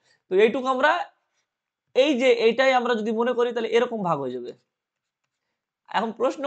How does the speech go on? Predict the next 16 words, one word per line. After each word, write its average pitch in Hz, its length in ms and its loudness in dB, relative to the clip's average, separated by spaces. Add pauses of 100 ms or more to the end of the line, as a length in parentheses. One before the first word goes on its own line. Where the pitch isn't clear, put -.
হচ্ছে, 240 260 0 (580)
হিসাব 240 200 0 (120)
করে 247 140 6
দেখি 220 240 0 (180)
আমরা 214 240 2 (140)
প্রত্যেকে 294 520 0
কতটা 262 300 2
পেলাম। 214 280 2
আমরা 226 120 0
তো 226 80 -6
প্রত্যেকে 247 340 -6
এতটুকু 233 400 -4
পেলাম। 165 300 -4 (480)
তো - 40 -
এই 175 100 -4
অঙ্কটা 247 260 -2